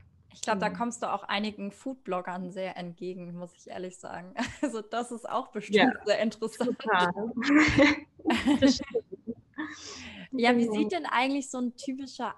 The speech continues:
Speaker 1: Arbeitstag für dich aus? Oder gibt es sowas überhaupt? Ist jeder Tag irgendwie typisch? Ich glaube nämlich nicht in der Selbstständigkeit, aber ich frag mich trotzdem,
Speaker 2: Ja.
Speaker 1: wie sieht's denn so bei dir aus? Wie fängst du an? Einfach jetzt mal
Speaker 2: Ja.
Speaker 1: aus dem Nähkästchen
Speaker 2: Ja, ja.
Speaker 1: plaudern. <laughs>
Speaker 2: Total gerne,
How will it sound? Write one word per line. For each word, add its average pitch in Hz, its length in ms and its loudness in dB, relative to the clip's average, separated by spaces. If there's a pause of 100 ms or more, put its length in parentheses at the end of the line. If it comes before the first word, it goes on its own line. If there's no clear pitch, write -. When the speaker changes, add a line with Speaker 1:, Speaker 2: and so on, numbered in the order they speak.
Speaker 1:
Arbeitstag 190 880 -4
für 185 100 -8
dich - 240 -10
aus? 190 300 -6
Oder 190 140 -8
gibt - 260 -16
es 208 100 -8
sowas 208 320 -4
überhaupt? 208 540 -2
Ist - 180 -12
jeder 208 240 -2
Tag 208 320 -6
irgendwie 208 320 0
typisch? 247 480 -4
Ich - 140 0
glaube 208 240 -2
nämlich 202 320 -2
nicht 269 180 -2
in 285 80 2
der 262 140 6
Selbstständigkeit, 247 760 0
aber 202 280 -6
ich 208 60 -14
frag 262 280 2
mich 254 140 0
trotzdem, 226 400 4
Speaker 2:
Ja. 202 80 -8
Speaker 1:
wie 233 100 -2
sieht's 294 260 0
denn 285 180 4
so 254 120 2
bei 220 160 2
dir 220 240 -4
aus? - 240 -4
Wie 247 80 -4
fängst 269 340 0
du - 160 -2
an? 170 200 -2 (240)
Einfach 247 280 2
jetzt 240 140 2
mal 240 80 12
Speaker 2:
Ja. 214 140 10
Speaker 1:
aus - 100 -4
dem 226 140 -2
Nähkästchen 220 640 2
Speaker 2:
Ja, 185 100 4
ja. 196 80 8
Speaker 1:
plaudern. 214 300 2
<laughs> - 720 2
Speaker 2:
Total 262 640 10
gerne, 233 320 10